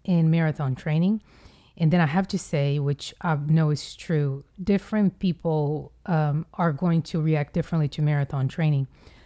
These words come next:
Some people lose weight. Some people maintain weight. Some people, like me, gain weight. And I'm telling you, like, I've gained weight for many seasons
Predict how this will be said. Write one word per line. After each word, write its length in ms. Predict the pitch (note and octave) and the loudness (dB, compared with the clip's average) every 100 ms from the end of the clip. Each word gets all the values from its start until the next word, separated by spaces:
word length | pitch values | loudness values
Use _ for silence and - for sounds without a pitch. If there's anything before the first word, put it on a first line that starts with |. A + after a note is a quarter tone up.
| _ _ - | _ _ -4
Some 220 | - D3+ | 0 2
people 280 | G3+ A#3+ B3+ | 2 2 4
lose 220 | G#3+ D#3+ | 2 2
weight. 380 | D#3+ D#3 - - - | 2 0 -4 -16 -20
Some 320 | - - D#3 D3 | -18 -2 0 0
people 320 | E3+ - C#3+ | -2 -2 -2
maintain 560 | C#3+ F3 A#3 F#3 D#3+ | 0 2 0 0 0
weight. 320 | C#3 C3+ C#3 - _ _ _ | 0 -4 -8 -16 _ _ _
Some 220 | - E4 F4 | -6 -4 0
people, 260 | C4+ F#3 | 0 2
like 180 | E3+ D#3 | 2 4
me, 160 | F#3 F3+ | 2 2
gain 400 | C#3+ F#3+ A3+ D3+ | 2 2 4 2
weight. 400 | C3 C#3 - - - _ - | -2 -10 -18 -20 -20 _ 0
And 160 | E3+ | 2
I'm 160 | F3+ F#3 | 4 2
telling 300 | G3+ F#3+ E3 | 2 2 2
you, 80 | C#3+ | 0
like, 280 | C#3 C3+ - | -2 -4 -6
I've 360 | E3 E3+ F#3+ D3+ | -2 0 0 -2
gained 240 | E3+ E3+ | 0 0
weight 520 | C#3+ D3 D3 D3+ - - - _ _ _ | 0 -2 -2 -4 -8 -20 -20 _ _ _
for 200 | _ D#3 | _ 0
many 300 | D3+ E3 F#3+ | 4 4 4
seasons 640 | - G3+ E3+ E3 D#3+ - | 2 0 2 2 2 -2